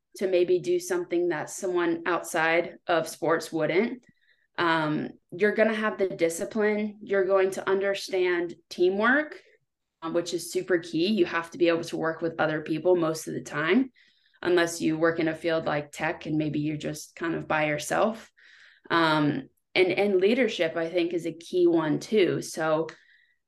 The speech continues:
you know, if you're a captain of your basketball team, you know, how can you apply that skills that you, you've put on, on the court? How can you put that into an interview, or how can you put that into, to real world?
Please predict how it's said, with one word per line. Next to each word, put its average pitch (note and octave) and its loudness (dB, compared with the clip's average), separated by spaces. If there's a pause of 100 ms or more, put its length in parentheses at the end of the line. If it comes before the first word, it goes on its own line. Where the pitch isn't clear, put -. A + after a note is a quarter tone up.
(400)
you C4+ 6
know, A3 6
if G#3 0
you're G#3+ 6
a F3+ 0
captain F#3+ 0 (100)
of E3+ -2
your F3 0
basketball E3+ -2
team, E3 -4
you F3+ 2
know, E3 -2
how F#3 0
can F#3+ -2
you F3 6
apply F3+ 2
that F3 -2
skills E3+ 0 (380)
that F3 0
you, E3+ 0
you've F3+ -4
put G3 4
on, E3 2
on D#3+ 0
the D3+ -2
court? A#3+ 2
How F#3+ 2
can G3 -6
you F#3+ -2
put - -10
that E3+ 4
into E3 2
an E3 0
interview, F3+ 0
or E3 -2
how F3+ -4
can F3+ 0
you E3+ 2
put - -6
that D#3+ -2
into, D#3 -4
to E3 -2
real D#3+ 4
world? E3+ 0